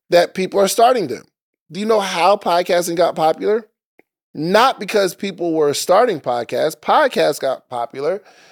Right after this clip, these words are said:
because people were listening to them. And eventually you get a whole bunch of people doing something. They say to themselves, "Hey, I can do this." T V didn't, didn't get popular because everybody started their T V show.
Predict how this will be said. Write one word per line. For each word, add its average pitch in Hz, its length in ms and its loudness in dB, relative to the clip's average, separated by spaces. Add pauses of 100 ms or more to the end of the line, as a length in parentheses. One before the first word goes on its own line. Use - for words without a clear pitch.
(180)
because 196 320 0
people 240 200 -2
were 247 100 6
listening 254 380 0
to 131 120 -8
them. 101 240 -14 (560)
And 208 100 2
eventually 208 460 0
you 190 80 -4
get 185 100 0
a 185 80 6
whole 208 200 2
bunch 196 180 0
of 196 80 -2
people 180 240 -4
doing 220 380 -2
something. 151 560 -2 (400)
They 185 120 2
say 208 200 2
to 220 100 -4
themselves, 233 600 2
"Hey, 247 380 2
I 180 140 -2
can 214 180 -6
do 302 180 -2
this." 131 340 -4 (480)
T 302 220 2
V 247 180 0
didn't, 190 360 0
didn't 180 220 0
get 165 160 -2
popular 165 640 2 (280)
because 156 540 0 (240)
everybody 160 540 2
started 151 340 0
their 139 160 -2
T 139 200 -6
V 208 200 -2
show. 135 480 -2